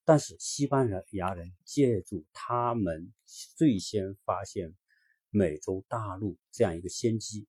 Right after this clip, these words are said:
那么在，在美洲展开殖民。西班牙人，当时西班牙它的船队，它的海上的探险，它的在这一方面的实力，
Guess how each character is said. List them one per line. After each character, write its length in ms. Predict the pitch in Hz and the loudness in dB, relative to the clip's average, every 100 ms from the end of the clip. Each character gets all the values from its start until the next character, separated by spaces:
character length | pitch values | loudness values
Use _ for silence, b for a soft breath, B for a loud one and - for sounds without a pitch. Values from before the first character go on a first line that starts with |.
| _ _ _ _ _ _ _ _ | _ _ _ _ _ _ _ _
那 140 | 113 101 | 0 0
么 200 | 82 - _ _ | 0 -8 _ _
在， 180 | 131 107 92 - _ _ | 6 6 2 -6 _ _
在 340 | - 131 92 80 | 0 2 2 -2
美 280 | 107 101 85 | 2 2 2
洲 280 | - 95 90 _ _ | 0 -4 -4 _ _
展 220 | 107 82 | -4 -4
开 180 | - 90 | -8 -8
殖 220 | 82 87 | -6 -6
民。 220 | 85 76 - _ | -6 -6 -14 _
西 320 | - - 131 | -12 -6 -2
班 220 | 127 123 110 | 2 2 0
牙 240 | 80 90 | -2 -6
人， 200 | 82 80 _ _ _ _ | -8 -12 _ _ _ _
当 180 | 143 147 | 0 2
时 140 | 117 | 0
西 240 | 104 - 120 | -6 -6 -2
班 240 | 117 113 | -2 -2
牙 200 | 92 87 - | -6 -10 -14
它 180 | - | -10
的 160 | 101 80 _ | -10 -10 _
船 480 | - - 80 78 98 | -20 -4 -4 -4 0
队， 240 | 127 - - _ _ _ _ _ _ | 0 0 -6 _ _ _ _ _ _
它 240 | - 104 107 | -4 0 0
的 180 | 87 - - _ _ _ _ | -2 -4 -16 _ _ _ _
海 280 | - 92 78 | -4 -2 -2
上 180 | - 107 | -4 -4
的 100 | 90 | -4
探 320 | - 123 98 | -4 -2 -2
险， 340 | 87 - 78 - _ _ _ _ _ _ _ | -4 -8 -10 -12 _ _ _ _ _ _ _
它 300 | - 113 107 | -2 0 2
的 200 | 101 80 | 2 0
在 180 | - 113 | 2 2
这 240 | - 156 | 4 4
一 160 | 127 98 | 4 4
方 240 | - 101 | 0 2
面 180 | 101 95 | 2 2
的 100 | - - | -2 -10
实 420 | - - - 87 | -12 -12 -8 -6
力， 200 | 101 | -6